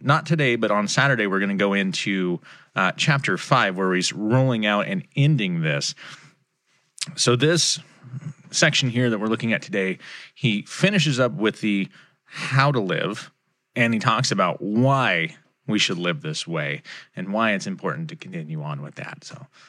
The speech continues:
let's get into this here. All right, so First Peter chapter four, verses seven to nineteen, we're reading out of English Standard Version this time,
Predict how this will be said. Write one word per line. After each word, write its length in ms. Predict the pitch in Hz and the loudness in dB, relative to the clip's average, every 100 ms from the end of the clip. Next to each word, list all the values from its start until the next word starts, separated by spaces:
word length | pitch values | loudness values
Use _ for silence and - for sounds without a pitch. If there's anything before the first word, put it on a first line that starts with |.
| - _ _ _ _ _ 175 | -20 _ _ _ _ _ -12
let's 100 | - | -6
get 140 | - | -4
into 180 | 87 85 | -2 -2
this 180 | 73 - | -2 -6
here. 220 | - - _ _ _ - - | -8 -12 _ _ _ -20 -10
All 60 | 76 | -10
right, 140 | - | -8
so 160 | - - | -10 -10
First 320 | - 165 156 | 0 0 4
Peter 400 | 160 135 123 - _ | 4 4 2 0 _
chapter 240 | - 117 101 | 0 0 0
four, 260 | - 107 | 0 2
verses 300 | 98 98 98 | 2 0 0
seven 380 | - - 175 165 | 0 2 4 4
to 80 | 123 | 4
nineteen, 420 | 110 110 - 113 | 2 0 0 2
we're 80 | 104 | 4
reading 260 | 107 107 98 | 2 2 2
out 140 | 95 | 0
of 240 | 85 76 - | -2 -6 -2
English 260 | 139 117 | 0 0
Standard 400 | - 92 85 82 | -2 -4 -4 -4
Version 300 | 85 80 78 | -4 -4 -4
this 140 | 80 80 | -4 0
time, 260 | 120 214 | 2 0